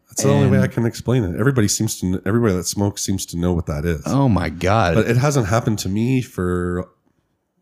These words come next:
Speaker 1: for as long as I can remember.
Speaker 2: Yeah, that, that's what drew me back. I'm like, "This is insane. I love this, whatever it is.
Speaker 1: Yeah.
Speaker 2: Let's keep it going."
Speaker 1: Yeah, for sure.
Speaker 2: But anyway, these, uh, these weed guys,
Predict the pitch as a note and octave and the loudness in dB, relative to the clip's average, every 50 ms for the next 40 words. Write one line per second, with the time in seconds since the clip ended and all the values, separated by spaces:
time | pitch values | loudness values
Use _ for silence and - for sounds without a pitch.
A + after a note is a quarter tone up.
0 | _ - - - G#2+ G#2 F#2+ F2+ - - G2 G2 F2+ F2 - - - G2 F#2+ G2+ | _ -16 -8 -4 0 0 0 0 0 0 0 0 -2 -6 -8 -2 2 2 2 4
1 | A2 G2 F#2+ F2+ F2 - - E2 E2 D#2+ D#2+ D#2+ D2 D2 D#2 D#2 - _ _ _ | 2 2 0 0 -2 -2 -4 -6 -4 -4 -4 -6 -8 -8 -10 -12 -12 _ _ _
2 | _ - E2+ E2+ G2 G2 - - - E2+ F#2+ G#2 - _ _ _ - - G2+ A2 | _ -4 0 2 2 2 0 0 0 0 0 0 0 _ _ _ -4 -2 0 0
3 | - - D3 A#2 G2 G#2 G#2 A2 G#2 F2 D#2+ E2+ F2 G#2 G2+ E2+ - E2+ D#2 D#2 | 2 0 -2 0 2 2 2 2 2 2 2 0 0 0 0 0 -2 -2 -2 -2
4 | E2 - A2 F#2+ - D#2 D2+ D2+ D#2+ D#2 - - D#2+ D#2+ D#2+ C#2+ F#2 - - - | -2 -2 -2 -2 -2 -2 -4 -4 -4 -4 -2 -2 0 0 0 -2 -4 -6 -6 -4
5 | E2 E2 F2 F2+ F2 E2 - - E2 - - - E2 E2+ E2+ D#2+ E2 E2 D#2+ D#2 | -4 0 0 0 -2 -2 -4 -4 -4 -2 -2 0 0 0 0 0 0 0 0 0
6 | D2+ D2+ D#2 - - - G2+ G2 F2 F2 - - - - - F2+ E2+ - F2+ D#2 | -2 -2 -4 -6 -6 -4 -4 -2 -2 -4 -6 -6 -6 -2 0 2 2 2 2 2
7 | E2+ D#2+ D#2 D#2 E2 E2+ - _ _ _ _ _ _ _ _ _ _ _ _ - | 2 4 4 2 0 -2 -6 _ _ _ _ _ _ _ _ _ _ _ _ -6
8 | - G2+ G2 F#2+ - - F2+ - - - F2 F2+ F2 F2 F2 - _ - - - | -4 -2 -2 -2 -4 -6 -10 -10 -8 -6 -4 -4 -4 -6 -8 -12 _ -16 -8 -2
9 | - G2+ G#2 A2+ A2 G2+ F#2+ F2 F#2 G#2 G#2 G2 G2 - G2 F#2 F#2 F2+ F2+ F2+ | 0 0 2 2 2 2 2 2 2 0 0 0 0 0 2 2 2 2 2 2
10 | F2 F2 F2+ - - _ _ _ _ _ _ _ _ - - - - B2+ G#2+ G#2 | 2 2 0 -2 -8 _ _ _ _ _ _ _ _ -14 -8 -4 -2 0 0 0
11 | F#2 F#2+ G#2 A2+ B2+ A#2 F2+ E2 D#2+ D#2+ F2 F2+ - | 2 2 2 0 0 0 0 0 0 0 0 -2 -4